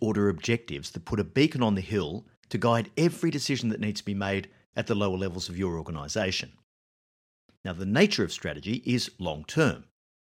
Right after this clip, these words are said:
and it needs to describe the principles at a high enough level that it doesn't have to change very often. Events are going to crop up frequently, but if your strategy's formulated at the right level,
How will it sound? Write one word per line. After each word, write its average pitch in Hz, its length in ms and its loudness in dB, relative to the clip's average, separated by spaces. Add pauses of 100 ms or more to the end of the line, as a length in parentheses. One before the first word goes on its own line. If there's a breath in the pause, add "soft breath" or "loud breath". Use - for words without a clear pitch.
(160 soft breath)
and 131 140 2
it 135 80 -2
needs 190 220 4
to 185 100 0
describe 131 380 2
the 98 60 -12
principles 107 460 0
at 92 60 -4
a 92 60 2
high 104 240 2
enough 87 240 -4
level 113 300 4 (180 loud breath)
that 120 80 0
it - 160 0
doesn't 113 260 2
have 107 160 0
to 98 100 -8
change 92 300 -2
very 82 240 -4
often. 92 300 -2 (920 soft breath)
Events 165 380 4
are 175 40 -2
going 170 120 4
to 151 60 4
crop 127 260 2
up 110 120 -2
frequently, - 680 -4 (460)
but 120 100 2
if 113 100 -4
your 107 100 0
strategy's 180 600 2
formulated 104 760 2
at 107 120 -2
the 101 60 -8
right 85 200 -4
level, 147 320 4